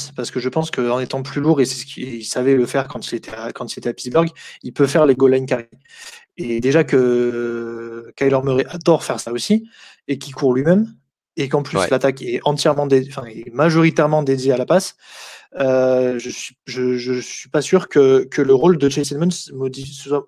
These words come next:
Speaker 1: énormément modifié par rapport à l'an dernier. On n'attendait pas Kenyan Drake à ce niveau-là l'an dernier.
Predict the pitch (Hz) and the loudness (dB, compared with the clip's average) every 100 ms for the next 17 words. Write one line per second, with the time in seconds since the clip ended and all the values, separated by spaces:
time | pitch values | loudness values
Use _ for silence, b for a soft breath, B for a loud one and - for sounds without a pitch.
0 | _ 185 190 180 175 170 151 143 190 180 | _ 2 4 6 4 2 0 -2 -2 -2
1 | 139 135 156 143 135 135 135 B B B | -6 -2 -2 -2 -4 -6 -10 B B B
2 | B - 139 143 175 175 233 226 160 151 | B -4 -2 2 4 4 2 0 -2 0
3 | 147 180 139 - 135 143 151 135 131 190 | 0 0 -2 -4 0 4 4 0 -2 -4